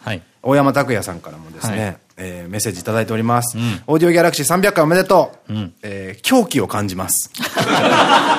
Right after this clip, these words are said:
Speaker 2: お前ばラムライダーとはラムがデビュー前、俺がナタリー始まる前からの付き合いだもんね。お互いおっさんになりましたが、これからもよろしく。ニューアルバム楽しみに待ってます。大山拓也と。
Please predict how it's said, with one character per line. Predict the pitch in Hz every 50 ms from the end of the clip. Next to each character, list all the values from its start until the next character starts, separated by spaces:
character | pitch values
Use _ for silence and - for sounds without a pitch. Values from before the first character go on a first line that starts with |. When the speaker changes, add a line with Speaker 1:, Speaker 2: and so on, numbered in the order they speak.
| 233 254 254 220 208 196 - - - - 453 - - - - -
Speaker 2:
お | -
前 | 170 190 202
ば | 170 156
ラ | 139 143
ム | 147 156
ラ | 170 175 175 180
イ | 156
ダ | 160 147 135
ー | 113
と | 135
は | 127 127
ラ | 139 151
ム | 156 143
が | 135 127
デ | 123 123
ビ | 123 135 139
ュ |
ー | 139
前、 | 143 139 131 117
俺 | 113 123 135
が | 135 135
ナ | 143 147
タ | 151
リ | 151 131
ー | 120
始 | 113 117 117 131 139
ま | 143 143
る | 143 143
前 | 156 175 170 -
か | - - _ - 123 113
ら | 113
の | 127 170 180
付 | - - -
き | 131 123
合 | 117
い |
だ | 104 101
も | 95 92 92
ん | 98
ね。 | 113 135 139 131 - -
お | -
互 | - 120 113 117 113
い |
お | 113
っ | 110
さ | - 123
ん | 120
に | 120
な | 120 120
り | 131
ま | 147 175 190
し | 185
た | 180
が、 | 143 117
こ | 117 117
れ | 110 101
か | - 107
ら | 104
も | 98 95
よ | 95 95
ろ | 95 95
し | - -
く。 | - 143 135
ニ | 110 107
ュ | 107 101
ー |
ア | 101 98
ル | 98
バ | 90 87
ム | 90 90
楽 | - 92 92 90
し | - 98
み | 92 104
に | 151
待 | 175 156 123 117
っ | -
て | -
ま | 85 82 80 80
す。 | - -
大 | 76 92 92 90
山 | 85 85 82 80
拓 | - - - 87
也 | 85 - -
と。 | -